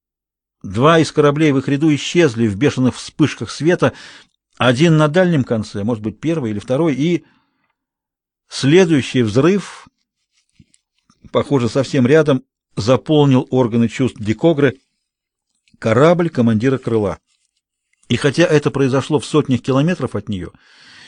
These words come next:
небеса были залиты светом. Ещё одна вспышка бесшумных взрывов внутри и вокруг первой расцвели ослепительные огненно-белые цветки, один, но мощный взрыв в дальнем конце их ряда,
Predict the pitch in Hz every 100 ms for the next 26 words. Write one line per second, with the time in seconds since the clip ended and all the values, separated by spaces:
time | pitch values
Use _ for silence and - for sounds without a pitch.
0 | - - 127 135 147 180 165 160 131 156
1 | 185 165 113 - 104 - 90 - _ _
2 | _ _ _ _ _ _ 123 120 160 147
3 | 143 - - - - - 117 117 - 151
4 | 127 120 95 127 135 110 - - 107 135
5 | 135 156 143 117 123 135 - 170 139 123
6 | - - - _ _ - 131 - - 139
7 | 147 151 120 - 135 160 175 135 120 113
8 | - 139 117 120 117 127 113 107 117 113
9 | 175 156 _ _ _ _ _ - 117 123
10 | 135 147 120 120 117 139 151 - 123 117
11 | 98 139 120 - 98 92 156 170 175 156
12 | 160 - 156 - 156 147